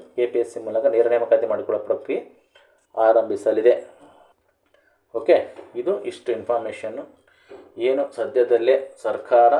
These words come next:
ಹಲವಾರು ಹುದ್ದೆಗಳ ನೇಮಕಾತಿ ಪ್ರಕ್ರಿಯೆಯನ್ನು ಏನು ಮಾಡಲಿದೆ, ಪ್ರಾರಂಭಿಸಲಿದೆ. ಹಾಗಾಗಿ ಯಾರು ಸರ್ಕಾರಿ ಕೆಲಸದ ಹುದ್ದೆಗಳಿಗೆ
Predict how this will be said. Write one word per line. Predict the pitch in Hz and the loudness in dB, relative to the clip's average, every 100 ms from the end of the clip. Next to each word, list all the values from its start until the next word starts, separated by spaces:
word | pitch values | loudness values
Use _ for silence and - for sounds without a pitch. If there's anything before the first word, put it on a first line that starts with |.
| - - - | -2 -12 -4
ಹಲವಾರು | 113 117 117 120 127 | 0 2 4 6 4
ಹುದ್ದೆಗಳ | 131 113 117 110 113 | 0 -2 0 0 0
ನೇಮಕಾತಿ | 107 107 110 - - | -2 -4 -6 -6 -6
ಪ್ರಕ್ರಿಯೆಯನ್ನು | - - 113 107 104 101 113 - - _ _ _ _ _ _ _ _ _ 123 | -8 -6 -8 -6 -4 -4 -6 -14 -20 _ _ _ _ _ _ _ _ _ -2
ಏನು | 120 113 | 0 0
ಮಾಡಲಿದೆ, | 110 110 - - | -2 0 0 -2
ಪ್ರಾರಂಭಿಸಲಿದೆ. | - 107 104 104 101 98 95 107 | 0 2 2 -2 -6 -4 -2 -2
ಹಾಗಾಗಿ | 95 107 120 127 123 135 143 - | -2 0 4 4 4 2 -8 -6
ಯಾರು | 110 107 131 151 - - - - _ _ - | -2 4 6 6 2 -10 -16 -20 _ _ -6
ಸರ್ಕಾರಿ | 110 104 - 127 131 131 | -4 -4 2 6 6 4
ಕೆಲಸದ | 117 113 113 113 120 - - _ _ _ _ - | 2 0 0 0 0 0 -4 _ _ _ _ -12
ಹುದ್ದೆಗಳಿಗೆ | 117 123 110 113 110 123 | -2 0 2 2 2 -2